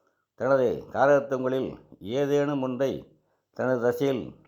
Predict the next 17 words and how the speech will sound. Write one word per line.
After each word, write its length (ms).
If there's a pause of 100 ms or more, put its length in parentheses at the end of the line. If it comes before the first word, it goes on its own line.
(180)
மிக 300
வலுவாக 540
செய்யும். 340 (600)
இந்த 200
திக்பல 680 (460)
அமைப்பை 500
பற்றி 500 (420)
நமது 340
கிரந்தங்கள் 460 (240)
நல்லவிதமாக 880 (600)
வலியுறுத்தி 540
சொல்வதால், 500 (440)
ஜோதிடத்தில் 720
துல்லிய 300
பலன் 260
சொல்வதற்கு 600
உதவும் 560